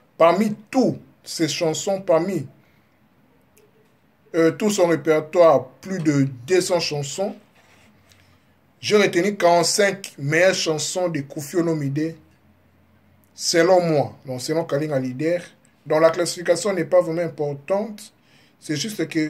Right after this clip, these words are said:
quarante-cinq meilleures chansons de Koffi Olomide selon moi.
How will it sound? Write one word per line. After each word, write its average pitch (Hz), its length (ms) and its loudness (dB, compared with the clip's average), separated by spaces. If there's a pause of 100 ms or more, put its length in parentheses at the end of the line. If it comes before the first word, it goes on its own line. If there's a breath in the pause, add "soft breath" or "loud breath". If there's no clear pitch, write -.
(140)
quarante-cinq 170 640 0
meilleures 165 300 2
chansons 156 320 -8
de 143 80 -8
Koffi 139 320 -8
Olomide 139 400 -6
selon 131 320 -10
moi. 113 260 -16